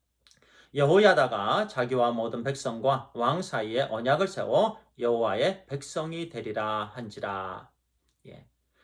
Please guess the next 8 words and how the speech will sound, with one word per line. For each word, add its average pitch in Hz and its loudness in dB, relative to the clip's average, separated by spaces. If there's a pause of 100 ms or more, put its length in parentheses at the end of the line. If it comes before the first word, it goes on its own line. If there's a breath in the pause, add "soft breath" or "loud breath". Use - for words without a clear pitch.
그 190 2
당시에 226 4
참으로 202 -2
신실했던 180 -4
제사장 117 -10
여호야다에 135 2
대한 104 -8
말씀입니다. 110 -10